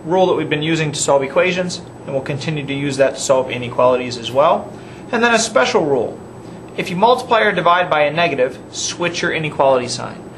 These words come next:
Remember, multiplying or dividing by a negative makes the entire problem opposite,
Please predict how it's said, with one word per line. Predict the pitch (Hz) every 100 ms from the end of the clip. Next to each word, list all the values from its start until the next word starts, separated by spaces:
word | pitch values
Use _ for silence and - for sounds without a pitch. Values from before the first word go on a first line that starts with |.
| - -
Remember, | 151 156 175 147
multiplying | 147 160 - 165 160
or | 143
dividing | 139 147 147
by | 139 135
a | 131
negative | 143 160 170 165 147
makes | 139 139
the | - 135
entire | 127 - 156 151
problem | 151 151 147 143 135 -
opposite, | 147 156 208 233 240